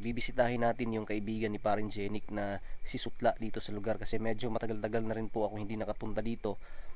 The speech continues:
Ah, kasi nung unang vlog ko dito, guys, may nagpapakitang itim na kamay sa akin dito.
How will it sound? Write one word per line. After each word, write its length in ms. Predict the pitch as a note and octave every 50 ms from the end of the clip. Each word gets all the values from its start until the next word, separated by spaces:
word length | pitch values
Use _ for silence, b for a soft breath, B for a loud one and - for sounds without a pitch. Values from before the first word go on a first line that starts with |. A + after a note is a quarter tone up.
| B B
Ah, 320 | - A2 G#2+ G#2 G#2 G#2 G#2+
kasi 160 | A2 - A2
nung 160 | A#2 A#2 A2+
unang 240 | A2+ A#2 A#2 A#2 A2
vlog 160 | - - -
ko 80 | - A2+
dito, 240 | A#2 A2 G#2+ A#2
guys, 320 | A2 G#2+ G#2+ G2+ - - -
may 80 | -
nagpapakitang 800 | A2 G#2+ G#2 - - A2 - - G#2+ - C3 - - - A2+ A2 - B B B B B B B
itim 320 | - C3+ - - C3 A#2+ A2
na 80 | A2
kamay 240 | - A#2 A2+ A2+ A2+
sa 240 | A2 - G#2+ G2 G2
akin 160 | - G#2+ G#2
dito. 400 | G#2 G2+ G2+ G2+ - - - -